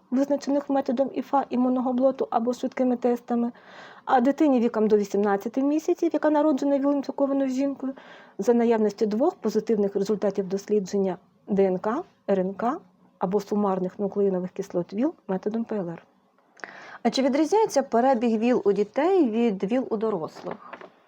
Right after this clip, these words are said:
Speaker 1: Сказати, що перебіг віл-інфекції у дітей кардинально відрізняється від перебігу інфекції у дорослих, не можна. Але існують деякі особливості, що пов'язані із шляхом передачі, із функціональною недосконалістю та незрілістю дитячого організму.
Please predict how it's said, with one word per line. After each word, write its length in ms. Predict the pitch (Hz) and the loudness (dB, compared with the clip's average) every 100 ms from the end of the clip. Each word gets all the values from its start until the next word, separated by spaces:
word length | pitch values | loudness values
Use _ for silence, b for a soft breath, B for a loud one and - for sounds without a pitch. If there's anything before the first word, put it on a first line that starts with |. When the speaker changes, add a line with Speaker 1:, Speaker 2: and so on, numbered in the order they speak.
| b b b b _ _ _ 233 | b b b b _ _ _ -8
Speaker 1:
Сказати, 400 | - 247 302 294 | 0 2 2 2
що 160 | 247 269 | 0 0
перебіг 340 | 254 277 240 233 | 4 4 4 2
віл-інфекції 640 | 247 254 240 262 - 247 | 2 2 2 0 0 -2
у 20 | |
дітей 260 | 214 233 247 | -2 2 2
кардинально 580 | 247 220 240 277 392 370 | 2 2 4 6 6 6
відрізняється 640 | 277 233 233 233 208 202 | 4 2 2 2 2 2
від 140 | 202 202 | -2 0
перебігу 500 | 220 214 202 202 214 | 2 4 4 4 2
інфекції 440 | 214 214 202 220 | 2 0 0 -2
у 40 | |
дорослих, 440 | 202 208 190 202 - | 0 0 0 -4 0
не 120 | 277 | 2
можна. 480 | 359 247 185 185 180 - B B B B - | 4 4 0 -2 -8 -12 B B B B 0
Але 260 | 262 403 | 6 6
існують 380 | 427 - 302 269 | 6 4 4 6
деякі 360 | 240 247 240 233 | 6 4 4 0
особливості, 640 | 226 214 262 339 330 226 | 0 2 4 4 2 -2
що 140 | - | -4
пов'язані 600 | - 220 240 269 220 214 | -2 2 2 2 2 2
із 300 | - 226 - | 0 -4 -4
шляхом 380 | - 190 - 202 | -4 -2 0 -2
передачі, 600 | 190 185 190 247 - 392 403 B B B | 0 -2 0 -2 -2 -4 -4 B B B
із 100 | 240 | -2
функціональною 680 | - 262 240 247 247 254 220 | 0 -2 2 2 4 2 2
недосконалістю 760 | 202 190 190 202 226 320 320 - | 2 0 -2 -2 2 2 0 -6
та 120 | 214 | 0
незрілістю 580 | 202 196 208 254 269 247 | 0 2 0 0 -4 -4
дитячого 500 | 208 196 190 208 208 | -4 -2 -4 -6 -6
організму. 540 | 214 220 214 190 180 | -4 0 -2 -2 -10